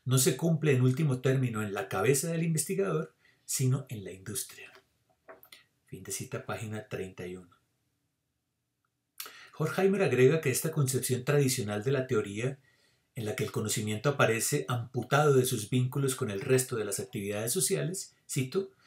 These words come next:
"corresponde a la ilusoria libertad de los sujetos económicos en la sociedad burguesa".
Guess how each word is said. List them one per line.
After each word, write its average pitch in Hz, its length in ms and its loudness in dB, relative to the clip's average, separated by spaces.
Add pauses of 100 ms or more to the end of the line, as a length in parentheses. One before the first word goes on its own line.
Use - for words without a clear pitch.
(300)
"corresponde 165 840 0
a 131 80 2
la 123 100 4
ilusoria 135 560 2
libertad 123 520 0
de 139 120 2
los 143 140 0
sujetos 113 400 -4
económicos 143 760 -2
en 110 120 -8
la 98 80 -8
sociedad 98 380 -6
burguesa". 113 580 -6